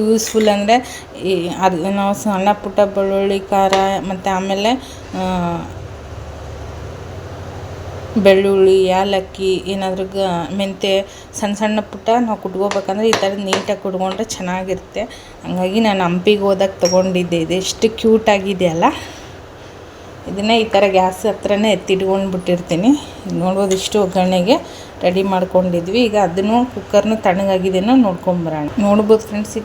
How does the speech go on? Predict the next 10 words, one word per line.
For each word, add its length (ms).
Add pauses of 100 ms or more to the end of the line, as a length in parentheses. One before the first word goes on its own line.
ಕುಕ್ಕರ್ನ 480 (220)
ನೋಡ್ತೀನಿ 440 (100)
ತಣ್ಣಗಾಗಿದೆಯೋ. 840 (680)
ಇನ್ನೊಂದು 340
ಸ್ವಲ್ಪ 260 (180)
ಬಿಸಿ 300
ಇದೆ, 180
ಇನ್ನೊಂದು 340
ಎರಡು 240
ಸೆಕೆಂಡ್ 400